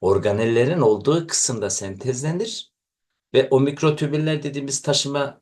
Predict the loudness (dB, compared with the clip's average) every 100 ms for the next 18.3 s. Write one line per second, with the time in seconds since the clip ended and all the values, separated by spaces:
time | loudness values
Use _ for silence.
0 | -10 -6 -4 -4 -4 -4 -6 -2 -2 0
1 | -4 -2 -4 -4 -4 -4 -6 -6 -6 -4
2 | -2 -4 -6 _ _ _ _ _ _ -2
3 | 2 2 2 -2 0 -2 -2 -4 0 0
4 | 0 -2 -4 -2 -2 0 -2 -2 -4 -4
5 | -4 -2 -2 -2 -4 -6 -4 -4 -4 -4
6 | -6 -18 -20 _ _ _ _ -6 -2 -2
7 | 2 2 2 -4 -6 -6 -4 -2 -2 -4
8 | -4 -6 -4 -6 -4 -4 -6 -10 -12 _
9 | -20 -20 -20 _ _ _ _ _ _ _
10 | 2 2 2 2 4 6 6 6 4 4
11 | 2 2 4 4 4 2 0 0 -4 -8
12 | -4 2 6 6 6 4 4 2 0 2
13 | 2 4 2 0 -2 -8 -8 -6 -4 -4
14 | -4 -2 -2 -2 -4 -8 -14 -8 -2 0
15 | 0 0 0 2 0 0 0 2 2 2
16 | 0 0 0 -4 0 -2 0 -4 -2 -2
17 | -2 -4 -4 -6 -8 -10 -10 -6 -6 -6
18 | -8 -14 _